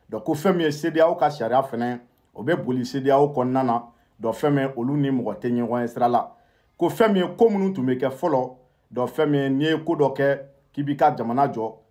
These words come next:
u bɛ wuli ko Cour pénale internationale, donc, ko o tɛ A E S kɔnɔ, donc, ko bɛ C D A O dɔrɔn de kɔnɔ, donc, ko n'u sɛbɛ b'o ko ninnu ma, donc, président minnu bɛ yen, donc, ni olu kan ka minɛ, fɛn min ye C D A O kɔnɔ, u ka taa olu minɛ. Mais ko bi min ye bi ye,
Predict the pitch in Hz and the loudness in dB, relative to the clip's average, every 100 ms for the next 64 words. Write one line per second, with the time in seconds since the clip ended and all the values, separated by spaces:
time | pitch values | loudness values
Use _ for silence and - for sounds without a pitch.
0 | - 101 123 131 139 143 143 151 143 135 | -16 -4 -2 0 -2 -4 -4 -4 -4 -2
1 | 131 135 135 123 123 120 127 117 127 127 | 0 0 -2 -6 -4 -2 -4 -4 -2 -2
2 | 127 127 _ _ - 98 117 143 143 120 | -2 -6 _ _ -12 -8 0 0 0 -4
3 | 101 - 139 127 127 120 131 123 143 139 | -6 -4 -2 -2 0 0 0 -2 -4 -4
4 | 120 113 - _ _ 98 95 147 139 127 | -4 -4 -10 _ _ -12 -4 -4 -2 -4
5 | 127 123 123 131 123 117 101 95 113 113 | -4 0 0 0 -2 -4 -4 -8 -6 -6
6 | - _ _ _ 101 110 135 147 165 120 | -8 _ _ _ -8 -6 -2 -2 -2 -4
7 | 113 117 135 131 139 117 131 117 104 104 | -4 -2 -4 -2 -2 -2 -2 -2 -4 -6
8 | - _ - 123 - 131 127 180 170 156 | -14 _ -8 -6 -4 -4 2 2 2 -2
9 | 156 156 131 127 - _ _ 127 131 - | 0 0 0 -2 -12 _ _ -2 0 -2
10 | 123 143 143 135 131 117 107 110 107 _ | -2 -2 0 0 2 0 -2 -6 -8 _
11 | _ _ 131 127 120 123 120 123 123 113 | _ _ -2 -2 -2 -4 2 2 2 -4
12 | 110 110 95 107 127 127 104 113 113 101 | -6 -10 -10 -2 0 0 -2 -6 -4 -6
13 | 90 _ _ _ - 104 - 160 127 131 | -12 _ _ _ -12 -6 -2 -2 0 2
14 | 143 131 98 117 117 | 2 0 -2 -2 -2